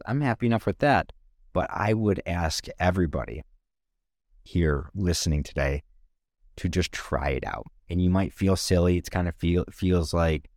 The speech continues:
interviewing in front of the mirror, um, practices that just feel uncomfortable because it's the first time you've done it. Take some time and really just commit to believing that it could work for you.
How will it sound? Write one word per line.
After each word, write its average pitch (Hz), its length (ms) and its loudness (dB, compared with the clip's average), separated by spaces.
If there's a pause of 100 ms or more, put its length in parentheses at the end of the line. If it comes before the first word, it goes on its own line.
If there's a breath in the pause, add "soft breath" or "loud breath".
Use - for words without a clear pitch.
(180)
interviewing 87 600 2
in 82 140 0
front 87 320 -4
of 78 160 -4
the 82 80 -2
mirror, 80 520 -2 (500)
um, 64 300 -14 (300)
practices 92 540 0
that 87 100 2
just - 220 -4
feel 98 160 4
uncomfortable 87 720 0
because 85 300 -2
it's 78 140 -4
the - 80 -6
first 82 320 -2
time 80 160 -2
you've 73 160 -6
done - 220 -4
it. 110 160 -4 (960)
Take 95 160 0
some 120 160 2
time 85 520 0 (380)
and 90 320 -2
really 95 320 2
just 95 420 0
commit 92 640 0 (180)
to 80 460 -2 (1400)
believing 92 640 2
that 98 180 6
it 98 140 0
could 113 200 -2
work 98 340 -2
for - 180 -4
you. 69 360 -2